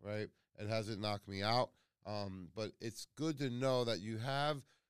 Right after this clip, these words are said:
those at your disposal. The, the trick is, is have 'em in your house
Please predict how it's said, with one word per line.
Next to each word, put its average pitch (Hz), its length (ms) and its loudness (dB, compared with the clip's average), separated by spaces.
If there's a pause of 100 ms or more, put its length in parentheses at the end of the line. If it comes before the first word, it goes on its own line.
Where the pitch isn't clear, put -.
(120)
those 127 200 -2
at 123 140 2
your 123 140 -2
disposal. 120 600 0
The, 104 240 -2
the 95 200 -8
trick 202 320 4
is, 92 400 -2 (520)
is 110 180 -2
have 135 320 4
'em 135 140 0
in 117 140 0
your 110 140 0
house 110 640 4